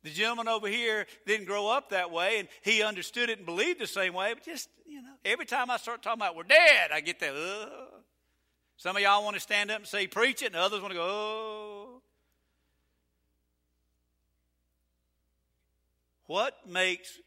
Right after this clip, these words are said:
grace so wonderful is our absolute need for it. And I look at marriage. If, if, if I were to say,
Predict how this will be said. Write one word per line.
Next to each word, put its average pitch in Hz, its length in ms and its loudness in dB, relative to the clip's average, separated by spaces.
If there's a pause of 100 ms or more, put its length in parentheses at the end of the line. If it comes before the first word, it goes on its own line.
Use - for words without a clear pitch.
grace 143 800 -4 (180)
so 151 300 -8
wonderful 135 720 -8 (1120)
is 135 160 -10
our 147 260 -2 (120)
absolute 175 800 -4
need 127 680 -8 (380)
for 127 480 -10
it. - 240 -20 (3500)
And 165 100 -10
I 170 60 0
look 185 160 -4
at 160 80 -14
marriage. 147 560 -2
If, 123 180 -12
if, 156 180 -8
if 151 200 -6
I 185 140 0
were 202 140 -6
to 165 100 -10
say, 160 420 -4